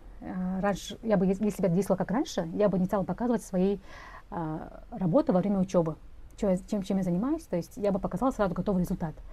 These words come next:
Но сейчас я в Instagram выкладываю те работы, которые я делала во время учебы. Я понимаю, что у меня лента страдает. У меня лента сейчас ужасная.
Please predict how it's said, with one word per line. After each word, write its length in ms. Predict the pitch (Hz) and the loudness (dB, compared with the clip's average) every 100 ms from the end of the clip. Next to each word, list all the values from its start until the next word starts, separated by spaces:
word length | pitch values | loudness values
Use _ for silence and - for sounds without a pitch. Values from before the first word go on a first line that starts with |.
| - - - | -16 -16 -8
Но 60 | 190 | -6
сейчас 340 | - 262 277 | 0 -2 2
я 80 | 190 | 2
в 60 | 175 | 2
Instagram 380 | - 180 180 175 | 2 2 2 0
выкладываю 520 | 190 185 170 170 165 - | 2 2 2 0 -2 2
те 140 | 190 | 2
работы, 380 | 175 156 269 - | 2 0 -2 -2
которые 320 | 185 190 175 | -6 -2 -2
я 60 | 147 | 0
делала 180 | 247 208 | 0 2
во 80 | |
время 220 | 180 190 185 | 2 2 2
учебы. 340 | - 165 156 - - - - - | 0 -4 -4 -8 -10 -10 -10 -4
Я 80 | 202 | -2
понимаю, 260 | 202 196 254 | 0 2 2
что 120 | 214 | 2
у 20 | |
меня 140 | 180 208 | 2 2
лента 140 | 202 | 0
страдает. 420 | - 190 170 165 - | -2 -2 0 -2 0
У 40 | |
меня 120 | 185 | 2
лента 220 | 190 226 196 | 2 2 0
сейчас 140 | 185 | -2
ужасная. 580 | - 156 175 175 - 156 | -2 0 2 2 0 -2